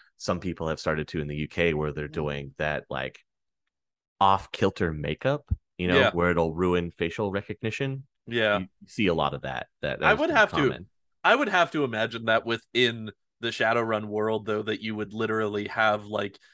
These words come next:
Speaker 2: digital scramble hoods that you could wear that would, like, prevent your face from being able to
Speaker 1: Mm-hmm.
Speaker 2: be picked up by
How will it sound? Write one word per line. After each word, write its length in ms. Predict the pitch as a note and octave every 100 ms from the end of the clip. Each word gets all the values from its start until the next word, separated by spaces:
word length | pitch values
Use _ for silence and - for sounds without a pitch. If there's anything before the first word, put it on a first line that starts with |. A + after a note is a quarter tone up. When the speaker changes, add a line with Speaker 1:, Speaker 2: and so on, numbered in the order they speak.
| _ A2+ -
Speaker 2:
digital 440 | B2 A2+ A#2 A2+
scramble 1080 | A2 - - - A2 G#2 G2+ G#2+ G#2 G2+ G2
hoods 400 | A#2+ G#2 G#2 G#2
that 180 | G#2 G2+
you 140 | G#2 G#2
could 160 | G#2+
wear 560 | G2+ G2 G2 G2 G2 G2
that 220 | G2+ G2
would, 200 | G2 G2
like, 440 | G2+ G2+ G2 - - _ _ _ _ -
prevent 440 | - C3+ A2+ A2+ G#2+
your 160 | A2
face 340 | G#2 A2 G#2+ -
from 200 | A2+ G#2+
being 220 | G#2+ G#2
able 220 | G#2 G2+
to 60 | G#2
Speaker 1:
Mm-hmm. 80 | G#2
Speaker 2:
be 120 | G#2+
picked 320 | - A2+ -
up 160 | G#2 -
by 200 | G2